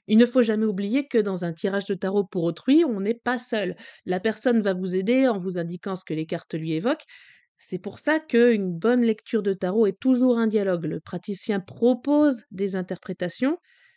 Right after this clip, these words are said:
mais seul le consultant peut indiquer si elles sont justes, c'est-à-dire si elles lui parlent, et ce qu'elles veulent dire pour lui dans sa situation à lui. Et faites-lui confiance parce qu'il en sait évidemment plus long que vous sur sa situation à lui. Surtout,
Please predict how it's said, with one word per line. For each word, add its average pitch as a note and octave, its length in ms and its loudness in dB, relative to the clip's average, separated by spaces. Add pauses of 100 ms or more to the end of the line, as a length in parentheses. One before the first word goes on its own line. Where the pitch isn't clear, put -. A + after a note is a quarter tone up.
(240)
mais F3+ 120 -2
seul C4+ 480 4
le G3 140 2
consultant F#3 520 -2
peut A#3+ 140 -6
indiquer F3+ 400 2
si F#3 400 -4
elles D#3+ 220 0
sont F3+ 320 -4
justes, A3 400 4
c'est-à-dire E3 360 -4
si - 140 -6
elles D#3+ 100 0
lui E3+ 140 -2
parlent, A3+ 440 2 (380)
et C4 220 6
ce C4 140 -10
qu'elles G3+ 240 0
veulent F#3 260 -2
dire G3+ 220 -2
pour F3 180 -2
lui B3+ 220 4
dans G3 160 -2
sa A#3+ 240 -2
situation A3+ 720 -2
à G3 100 0
lui. D#3+ 140 -2 (240)
Et G3+ 80 0
faites-lui A3+ 340 -2
confiance D4+ 380 -2
parce F#3+ 180 -4
qu'il G#3+ 180 -2
en G#3 80 -4
sait B3 200 -2
évidemment A3 360 2
plus B3+ 180 2
long B3+ 120 2
que A#3 140 0
vous C4+ 180 4
sur - 200 -4
sa - 140 -6
situation A3 600 -4
à G#3 60 0
lui. F#3 200 -4 (720)
Surtout, D#4 640 2